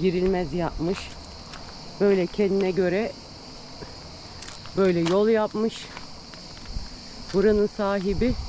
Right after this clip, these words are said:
sanırım o denize kadar da kendine göre yol yaptı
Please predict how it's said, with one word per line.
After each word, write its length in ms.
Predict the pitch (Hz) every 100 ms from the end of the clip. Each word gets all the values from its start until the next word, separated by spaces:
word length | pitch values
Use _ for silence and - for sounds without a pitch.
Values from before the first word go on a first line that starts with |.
| - - - - - - 233
sanırım 400 | 220 208 226 214
o 140 | 190
denize 340 | 220 208 196
kadar 420 | 220 208 190 185 170
da 120 | 170 -
kendine 320 | 196 185 185 180
göre 260 | 180 180
yol 280 | 180 180 180
yaptı 500 | 180 165 - 196 214